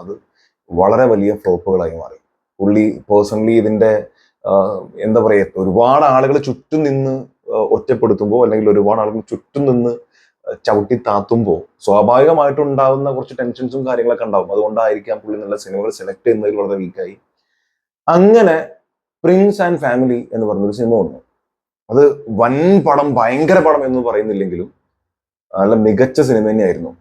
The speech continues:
അതിന് മിക്സഡ് റെസ്പോൺസ് ആണെങ്കിലും വലിയ ഒരു വിജയമായി മാറി. ഇപ്പോ ഭ ഭ ഭ, ഭയം ഭക്തി ബഹുമാനം എന്ന് പറയുന്ന ഒരു സിനിമ ഔട്ട്സ്റ്റാൻഡിങ് ടീസർ ആണ് തന്നിട്ടുള്ളത്.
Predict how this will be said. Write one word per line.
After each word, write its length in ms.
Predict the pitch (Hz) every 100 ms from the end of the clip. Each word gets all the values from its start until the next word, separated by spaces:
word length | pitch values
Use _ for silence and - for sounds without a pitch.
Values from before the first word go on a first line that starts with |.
| _ 107
അതിന് 280 | 113 135 147 139 117 143
മിക്സഡ് 300 | 147 - 156
റെസ്പോൺസ് 420 | 156 156 147 143 127
ആണെങ്കിലും 420 | 127 113 131 - _ 98
വലിയ 260 | 101 110 117 117 110
ഒരു 180 | 110 - 101
വിജയമായി 440 | 98 110 117 98
മാറി. 380 | 98 85 95 - _
ഇപ്പോ 340 | 107 _ - 135 104 104 - _ _ -
ഭ 120 | 113 151 160 143 139
ഭ 140 | 120 117 101
ഭ, 180 | 87 92 113
ഭയം 360 | 113 131 143
ഭക്തി 320 | 120 - - 98
ബഹുമാനം 600 | 101 104 101 101 95 -
എന്ന് 180 | 98 98
പറയുന്ന 420 | 90 87 92 92 92
ഒരു 140 | 92 95
സിനിമ 240 | - 80 - - _ _ _ _ _ _ _ _ _ 113 135
ഔട്ട്സ്റ്റാൻഡിങ് 880 | 151 143 - - 165 160 147 160 143 -
ടീസർ 360 | 107 107 120 101
ആണ് 120 | 87 90
തന്നിട്ടുള്ളത്. 800 | _ - 90 87 85 82 78